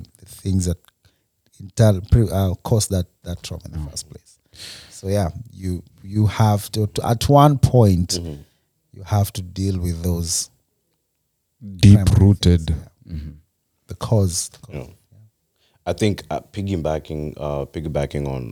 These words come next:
Speaker 3: off of what you just said, uh, sharing my experience is in two thousand, I just noticed right now, in two thousand and sixteen,
Speaker 2: Mm-hmm.
Speaker 3: when I became sober,
Speaker 2: Mm-hmm.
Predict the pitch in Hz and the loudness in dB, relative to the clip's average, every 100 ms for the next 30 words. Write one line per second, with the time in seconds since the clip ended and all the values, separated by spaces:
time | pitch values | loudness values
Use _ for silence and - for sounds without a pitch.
0 | - 69 - 69 71 62 69 62 67 - | -10 -8 -8 -6 -6 -6 -8 -8 -6 -6
1 | 69 64 64 _ _ _ _ _ - - | -6 -8 -12 _ _ _ _ _ -20 -20
2 | _ _ _ _ _ - - 98 87 85 | _ _ _ _ _ -6 -2 0 0 0
3 | 78 71 - - 82 67 65 - - 71 | -2 -4 -8 -6 -6 -6 -8 -12 -10 -8
4 | 65 - 78 73 - 104 87 85 76 71 | -10 -12 -10 -8 -6 -2 0 0 0 -4
5 | 73 - 78 87 - 78 76 69 - - | -8 -6 -4 -2 -4 -4 -4 -6 -10 -8
6 | 69 65 64 - _ _ 78 73 95 92 | -6 -6 -10 -14 _ _ -12 -6 -4 0
7 | 85 85 85 73 69 67 65 - - - | 0 0 -2 -4 -6 -6 -6 -6 -6 -8
8 | - 92 104 _ 101 78 76 71 71 67 | -8 -10 -12 _ -6 -6 -6 -6 -6 -8
9 | - 80 71 - 73 85 113 - 98 80 | -6 -6 -4 -4 -2 -4 -6 -10 -8 -8